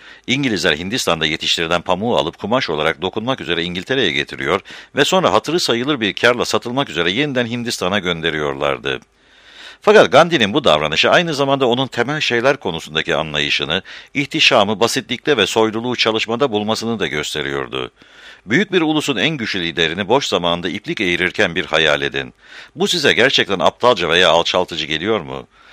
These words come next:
Sonra kendinize şunu sorun, "Utanılacak bir şey mi bu? Halk tarafından yadırganması gerekir mi? Liderlerin boş vakitlerinde yapabilecekleri muhtemelen daha kötü şeyler var."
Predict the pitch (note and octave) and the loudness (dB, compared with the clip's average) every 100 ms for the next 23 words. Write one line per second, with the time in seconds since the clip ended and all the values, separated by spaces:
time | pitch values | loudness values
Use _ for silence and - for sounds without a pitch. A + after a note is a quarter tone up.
0 | - - F#3+ G3+ E3+ E3+ E3+ E3+ E3 D3 | -20 -2 4 4 6 4 4 2 2 2
1 | C#3+ - E2 C#2+ A1+ - - - - C#3 | -2 -4 -2 -4 -6 -16 -16 -10 2 4
2 | D3 D3+ D3+ A2+ A#2 E3+ F#3 G2 D2+ E2 | 6 6 4 2 0 0 0 -2 -4 -6
3 | - - - D3 F#3+ F#3 F3 D#3 C#3+ G#2 | -10 -20 2 4 6 6 4 4 2 4
4 | F2+ G#2+ G#2+ A2+ A2 A2+ G2+ F2+ F2+ C3 | 6 4 4 2 2 0 0 0 2 0
5 | D#3+ A2+ C#2 - - - G2+ G2+ G2 G2+ | 0 -2 -6 -10 -20 -4 0 4 6 4
6 | G2 F#2 A2 - G2+ G#2 G2+ G2 G2 F2+ | 2 2 0 0 -2 -2 -2 2 2 2
7 | F#2 F#2 E2+ F#2 F#2 F#2+ G#2 A#2 A#2+ F#2+ | 0 0 -2 -2 -4 -4 -2 0 2 2
8 | G#2 B2 E3+ E3+ B2+ - E2 C#2+ C#2 B1+ | 2 2 0 -4 -4 0 0 0 -2 -4
9 | B1 | -8